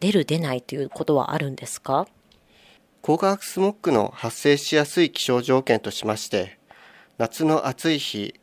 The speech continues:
Speaker 2: 風が弱いとですね、こちら発令される恐れがあります。そのため、例年七月、八月に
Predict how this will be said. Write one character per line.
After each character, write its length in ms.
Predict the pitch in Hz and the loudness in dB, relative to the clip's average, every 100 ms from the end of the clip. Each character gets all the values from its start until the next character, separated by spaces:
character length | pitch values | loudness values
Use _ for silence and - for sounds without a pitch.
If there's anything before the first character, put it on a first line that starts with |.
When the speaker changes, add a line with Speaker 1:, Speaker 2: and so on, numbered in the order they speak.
| - | -14
Speaker 2:
風 320 | - 110 143 | -8 -2 0
が 140 | 151 | 2
弱 280 | 143 139 156 | 2 2 0
い 120 | 143 | 0
と 320 | - 101 - - | -4 -8 -10 -14
で 60 | - | -20
す 140 | - | -10
ね、 200 | 98 95 _ _ - _ | -10 -10 _ _ -20 _
こ 140 | - | -12
ち 100 | - | -4
ら 220 | 107 104 - | -2 -4 -6
発 300 | 110 - 113 | -12 -4 -2
令 100 | 110 | -2
さ 160 | - | -2
れ 120 | 117 | 0
る 120 | 123 - | 0 -4
恐 220 | 120 131 | -4 0
れ 120 | 143 | 0
が 120 | 117 | 0
あ 40 | 95 | -2
り 120 | 98 | -6
ま 120 | 104 | -12
す。 240 | - - _ _ | -12 -20 _ _
そ 200 | - 143 | -4 -2
の 80 | 147 | 2
た 100 | 160 | 4
め、 160 | 160 | 4
例 220 | 147 143 151 | 4 2 4
年 240 | 151 156 | 0 -2
七 260 | - - 151 | -8 -6 -4
月、 240 | 147 165 | -4 -8
八 320 | 139 143 - | -10 -10 -2
月 240 | 147 - 170 | 0 2 0
に 220 | 143 | 0